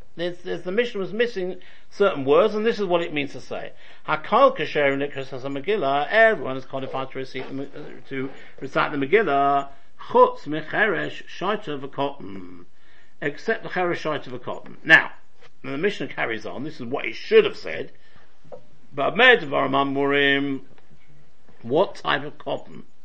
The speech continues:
are these, is this said about that you can't be Yaitza? This is a Bekotten Shelo Higia Lechinuch. Explains Rashi, what's a Cotton Shegia Lechinuch? Higia Lechinuch mitzvahs going Ben Tesha Ben Eser.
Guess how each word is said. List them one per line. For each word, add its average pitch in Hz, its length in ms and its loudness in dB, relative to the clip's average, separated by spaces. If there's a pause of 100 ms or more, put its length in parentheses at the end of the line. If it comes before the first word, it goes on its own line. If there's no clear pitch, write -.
(680)
are 135 140 4
these, 143 400 -4
is 139 200 -4
this 143 220 0
said 139 160 2
about 135 500 2
that 139 180 -2
you 135 100 -8
can't 143 340 -6
be 135 120 -4
Yaitza? 143 680 -2 (320)
This 196 300 6
is 143 100 -6
a 147 60 -2
Bekotten 190 880 -2
Shelo 131 400 -6
Higia 139 240 -2
Lechinuch. 139 460 -2 (720)
Explains 156 480 0
Rashi, 139 560 0 (280)
what's 156 200 -2
a 156 60 -8
Cotton 165 240 -2
Shegia 135 440 -2
Lechinuch? 156 420 -4 (580)
Higia 190 420 2
Lechinuch 202 320 0
mitzvahs 190 540 -2
going 180 180 -2
Ben 165 160 -2
Tesha 185 480 -2
Ben 147 160 -4
Eser. - 380 -6